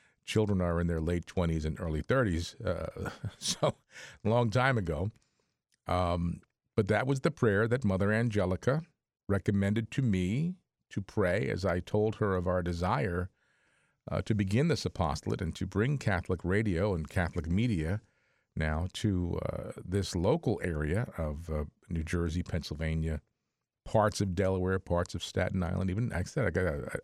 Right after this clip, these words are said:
a donation the other day from someone living in Brooklyn. So I guess we're bouncing across the New York Harbor there. Um,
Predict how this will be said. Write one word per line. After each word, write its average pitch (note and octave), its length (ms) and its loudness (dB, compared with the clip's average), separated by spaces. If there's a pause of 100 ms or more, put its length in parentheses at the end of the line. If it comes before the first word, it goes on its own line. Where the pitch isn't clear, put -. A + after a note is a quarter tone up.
a D#2 140 -4
donation F2 440 -2
the F2+ 60 0
other F2 60 0
day F2 120 0
from D#2+ 240 -4 (560)
someone F#2+ 340 2
living F#2+ 220 2
in D#2 100 0
Brooklyn. D2+ 460 -2
So E2 280 -2 (640)
I - 40 -10
guess F2+ 200 -6
we're E2+ 100 0
bouncing F#2 440 0
across G2+ 420 -2
the E2 280 -6
New E2+ 120 -2
York D#2+ 260 -2
Harbor G2+ 280 0
there. D2 240 -4 (600)
Um, F#2 460 2